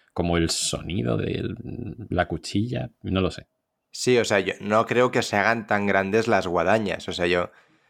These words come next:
Speaker 2: o sea, al ser guadaña sónica, pues,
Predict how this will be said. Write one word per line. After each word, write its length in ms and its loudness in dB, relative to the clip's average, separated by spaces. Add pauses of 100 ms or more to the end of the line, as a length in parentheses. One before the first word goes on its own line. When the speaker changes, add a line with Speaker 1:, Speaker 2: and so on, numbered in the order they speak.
(140)
Speaker 2:
o 60 -6
sea, 200 4
al 240 0
ser 340 -4 (160)
guadaña 920 4
sónica, 600 2
pues, 680 2